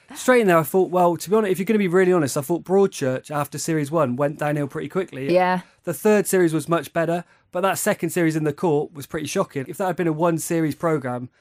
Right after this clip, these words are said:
Speaker 2: that would be a lot more iconic than I think it is. I think it's slightly tarnished from the second and third series.
Speaker 1: 'Cause their hand was forced, wasn't it? They had to do a third series to save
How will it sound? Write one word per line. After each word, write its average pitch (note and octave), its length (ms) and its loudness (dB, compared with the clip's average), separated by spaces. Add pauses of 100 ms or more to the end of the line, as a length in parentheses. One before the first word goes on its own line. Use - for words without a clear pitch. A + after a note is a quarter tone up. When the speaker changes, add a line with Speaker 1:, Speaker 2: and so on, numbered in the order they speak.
(140)
Speaker 2:
that D3+ 60 -10
would D3 100 -8
be D#3+ 80 -2
a - 20 0
lot D#3+ 160 0
more D3 220 0
iconic D#3 340 -4
than D3 120 -4
I D3 60 -2
think D#3 240 -6
it E3 60 -6
is. D#3+ 120 -4
I C3+ 40 -4
think C#3+ 180 -6
it's C3 80 -8
slightly D#3 260 -4
tarnished D3 440 -6
from C3+ 160 -6
the C3 160 -6
second D#3 320 -6
and C#3 100 -8
third C#3+ 240 -4
series. C#3 400 -6 (100)
Speaker 1:
'Cause C4+ 140 0
their C4+ 120 4
hand C4 200 0
was A3+ 140 -4
forced, A3+ 320 0
wasn't G#3 160 -2
it? E3 40 2
They F#3 40 2
had A3 220 0
to - 100 -14
do F#3 100 0
a F3 60 0
third E3 260 -2
series D#3+ 360 0
to - 100 -6
save E3 580 0